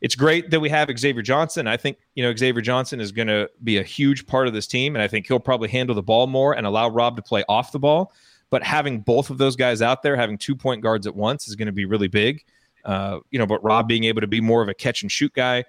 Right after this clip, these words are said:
have a little less pressure on offense, but then be able to take the tougher assignment defensively, because, you know, Xavier Johnson, I think defensively, he's better as a guy who can kinda take chances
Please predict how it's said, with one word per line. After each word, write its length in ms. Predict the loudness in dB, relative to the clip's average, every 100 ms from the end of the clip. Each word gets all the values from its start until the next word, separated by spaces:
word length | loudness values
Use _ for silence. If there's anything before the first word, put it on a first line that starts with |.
| _ -6
have 160 | -4
a 60 | 0
little 200 | 2 4
less 220 | 2 0
pressure 500 | -2 0 0 0 0
on 140 | 2 2
offense, 480 | 0 0 0 -2 -10 _ -4
but 100 | 0
then 160 | 0
be 160 | 2 2
able 160 | 2
to 80 | -2
take 500 | -4 -4 -2 -4 -10 _ -8
the 80 |
tougher 340 | 0 0 0 -2
assignment 520 | 0 -2 -2 -4 -8
defensively, 760 | -8 -4 -6 -4 -2 -2 -2 -8 _ _ _
because, 280 | 0 0 -2 _
you 100 | 0
know, 100 | 0
Xavier 240 | 0 0 0
Johnson, 380 | 0 -2 -2
I 40 | -2
think 260 | -2 -6 _ _ -8
defensively, 640 | -6 -2 -2 -2 0 0
he's 180 | 0 -4
better 480 | -2 0 0 0 -2 -6 _ -6
as 120 | -4
a 60 |
guy 220 | -2 -2 -2
who 120 | -4
can 120 | -8
kinda 240 | -4 -4
take 260 | -4 -6 -6
chances 640 | -4 -2 -2 -2 -4 -4